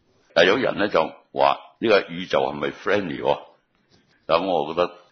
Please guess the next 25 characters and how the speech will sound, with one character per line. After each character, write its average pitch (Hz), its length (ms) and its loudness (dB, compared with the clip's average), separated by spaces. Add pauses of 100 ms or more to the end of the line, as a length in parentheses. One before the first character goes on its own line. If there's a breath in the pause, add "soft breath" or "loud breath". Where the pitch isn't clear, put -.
就 107 140 -2
係 98 40 2
呢 120 120 -4
個 110 80 -8
宇 98 80 -10
宙 90 120 0
背 87 200 -2
後 69 160 -4
呢， 98 180 -2 (640)
唔 69 100 -14
單 85 240 0
止 82 160 -4
係 - 60 -6
friendly 76 400 -6
㗎， 64 180 -8 (1080)
直 80 120 -10
情 - 220 -10
係 71 360 -14
太 - 400 -4
過 85 140 -6
美 78 220 -2
麗、 - 180 -6 (840)
太 87 200 -6
過 92 180 -8
榮 76 200 -8